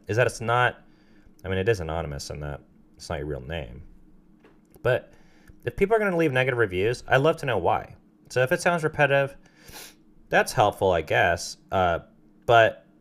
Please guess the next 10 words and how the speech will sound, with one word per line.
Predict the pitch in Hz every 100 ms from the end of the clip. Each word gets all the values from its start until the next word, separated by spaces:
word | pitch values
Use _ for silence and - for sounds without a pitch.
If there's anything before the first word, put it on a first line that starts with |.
| _ -
also, | 117 - 113 98 85 85 - - _ _ _ _ _ _ _ -
this | 101 -
might | 123 147
not | 123
be | 110
the | 82
podcast | - 82 92 92
for | - 98
you | 101 101 -
because | 85 - 76 71 - -